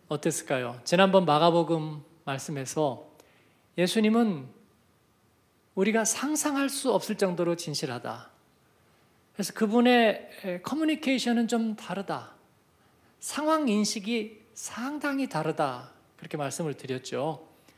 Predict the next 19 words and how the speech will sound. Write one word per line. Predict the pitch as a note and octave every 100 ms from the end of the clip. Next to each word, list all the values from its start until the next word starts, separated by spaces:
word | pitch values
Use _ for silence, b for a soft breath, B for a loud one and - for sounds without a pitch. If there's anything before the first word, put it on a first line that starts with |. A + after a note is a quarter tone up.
| b b b b b _
예. | C#3+ C3 _ _ _ _ _ _ _ _ -
약간 | F#3 - D#4
진실하다 | D4 B3 A#3 B3 A#3 B3 A#3 F#3
그러면 | G3+ B3 B3
우리가, | G3 G#3 A3 G#3 -
아, | F#3 F3
이해가 | F3 G#3+ A3+ A3+
돼요. | F3+ E3+
뭐, | F3
거짓식하다. | - D#3+ F#3 - - F3 D#3+ D3+ D3+ B B B
좀 | D4 D4
더 | C#3+ F#3+
진실하다 | A#3 A#3+ A#3 A3+ G#3+ G3+
그러면, | G3 G3+ F3
"어, | A#3
법 | C4 F3+
없이도 | A3 A3 G3+ G#3+
살 | F3 F3+
사람이야." | G#3+ F#3 F3+ F#3